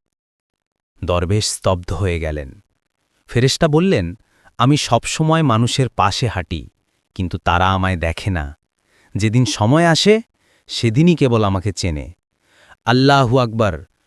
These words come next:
কি গভীর রহস্য! দরবেশ কাঁপা কণ্ঠে বললেন, "আমার মৃত্যুর সময় কবে?" ফেরেশতা বললেন, "তুমি যেদিন অন্য দেশে যাবে, সেদিনই তোমার মৃত্যু হবে।"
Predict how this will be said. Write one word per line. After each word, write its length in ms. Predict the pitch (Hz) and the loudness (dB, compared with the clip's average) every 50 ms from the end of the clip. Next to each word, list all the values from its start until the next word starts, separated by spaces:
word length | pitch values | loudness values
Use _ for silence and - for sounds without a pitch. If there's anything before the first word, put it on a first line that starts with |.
| _ _ | _ _
কি 140 | - 165 170 143 | -4 -2 -2 2
গভীর 480 | 127 135 131 117 107 107 170 202 190 175 | 2 2 2 2 2 2 2 2 4 4
রহস্য! 680 | 175 156 123 131 147 - - - 120 95 80 76 92 - _ _ _ _ _ _ _ _ _ _ _ _ _ _ _ - | 4 4 6 4 2 2 0 -2 -2 -2 -4 -6 -10 -16 _ _ _ _ _ _ _ _ _ _ _ _ _ _ _ 0
দরবেশ 420 | 92 95 98 92 92 120 113 - | 2 2 2 2 0 -2 -4 -4
কাঁপা 300 | - 101 92 92 - 107 | -2 -2 -2 -2 -2 -2
কণ্ঠে 340 | 101 - 101 98 92 - 104 | -2 -2 -2 -2 -2 -2 -2
বললেন, 520 | 92 92 90 92 101 117 120 90 71 67 - _ _ _ _ _ _ _ _ _ _ _ _ | -2 0 0 0 0 -2 -2 -4 -6 -10 -14 _ _ _ _ _ _ _ _ _ _ _ _
"আমার 320 | - 101 110 135 156 160 | 0 0 2 2 2 0
মৃত্যুর 340 | 143 127 147 151 - - 165 | 0 0 -2 -2 -2 -6 -8
সময় 300 | - - - 151 160 165 - | -6 -4 -2 -2 -2 -2 -2
কবে?" 440 | - 135 143 143 143 127 85 71 - - _ _ _ _ _ _ _ _ _ _ _ _ _ _ _ _ | -2 -2 0 2 2 0 -2 -4 -8 -16 _ _ _ _ _ _ _ _ _ _ _ _ _ _ _ _
ফেরেশতা 440 | - 110 98 101 95 - - 101 | -4 -2 -2 -2 -4 -4 -4 -4
বললেন, 480 | 87 87 90 92 107 135 127 92 73 - - _ _ _ _ _ _ _ _ _ _ - _ | -4 -2 -2 0 0 0 -2 -2 -6 -10 -16 _ _ _ _ _ _ _ _ _ _ -10 _
"তুমি 180 | - 123 143 147 | 0 2 2 4
যেদিন 300 | 127 143 143 151 170 - - | 2 2 0 0 -2 -2 -2
অন্য 320 | - 127 135 131 131 135 | -2 0 0 2 0 0
দেশে 260 | 131 143 139 - 156 139 | 0 0 0 0 -2 -2
যাবে, 360 | 113 117 113 117 151 190 220 - _ _ _ _ _ _ _ _ _ | 0 0 0 0 -2 -4 -4 -8 _ _ _ _ _ _ _ _ _
সেদিনই 460 | - - - 104 104 127 147 165 165 | -10 -4 -4 -2 0 0 0 0 0
তোমার 280 | - - 120 110 101 90 | 0 0 -2 0 -2 -2
মৃত্যু 320 | 92 95 - _ - 92 | -4 -6 -6 _ -8 -6
হবে।" 300 | 71 85 82 82 80 69 | -6 -6 -8 -8 -12 -14